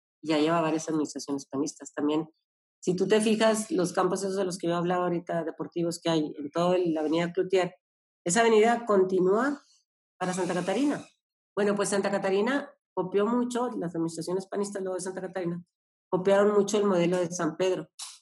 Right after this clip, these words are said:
y continuaron también, y tú pasas por ahí y ya está lleno, también tiene unos campos de, ahora sí que de béisbol, que ahorita aquí ya los están mejorando, pero, este, y los teníamos, estaba, estaba bien, pero allá tiene unos campos im-,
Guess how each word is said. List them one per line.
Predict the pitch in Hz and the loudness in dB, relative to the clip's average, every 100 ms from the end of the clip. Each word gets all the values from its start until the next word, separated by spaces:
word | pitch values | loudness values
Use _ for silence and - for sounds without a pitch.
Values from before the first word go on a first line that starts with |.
| _ _ - | _ _ -10
y | 175 | -2
continuaron | 185 165 170 175 180 202 | 0 2 2 2 0 0
también, | 208 202 196 196 | 0 0 0 -4
y | 196 - | -6 -8
tú | 196 190 | -8 -4
pasas | 208 220 220 | -4 -4 -4
por | 220 | -4
ahí | 214 208 202 | 0 0 -2
y | 196 180 | -6 -8
ya | |
está | 180 196 | -8 -6
lleno, | 196 202 | -4 -4
también | 196 190 185 | -4 -4 -4
tiene | 196 | -2
unos | 208 | -2
campos | 208 202 208 190 | -2 -4 -4 -4
de, | 185 170 - _ _ _ _ - | -2 -2 -4 _ _ _ _ -4
ahora | 202 | -2
sí | 214 | 0
que | 220 | 0
de | 214 | 2
béisbol, | 202 208 196 196 240 285 - _ _ _ _ _ - | 2 2 2 0 0 -4 -10 _ _ _ _ _ -2
que | 190 | 0
ahorita | 190 226 | 0 0
aquí | 214 202 | 0 0
ya | 208 | 0
los | 208 | 0
están | 202 196 185 | -2 0 0
mejorando, | 185 180 180 180 175 | 0 -2 -2 -2 -2
pero, | 160 156 139 - _ _ _ _ _ | -4 -4 -4 -8 _ _ _ _ _
este, | 151 156 165 | -8 -6 -4
y | - 180 | 0 2
los | 175 | 2
teníamos, | 185 214 233 208 | 2 4 2 0
estaba, | 220 247 269 - | 0 0 -2 -8
estaba | - 208 208 | -4 0 2
bien, | 208 185 - - | 2 0 -4 -2
pero | 190 185 | 2 2
allá | 175 185 | 4 2
tiene | 190 247 | 2 2
unos | 247 | 2
campos | 220 226 240 | -2 -4 -4
im-, | 226 | -6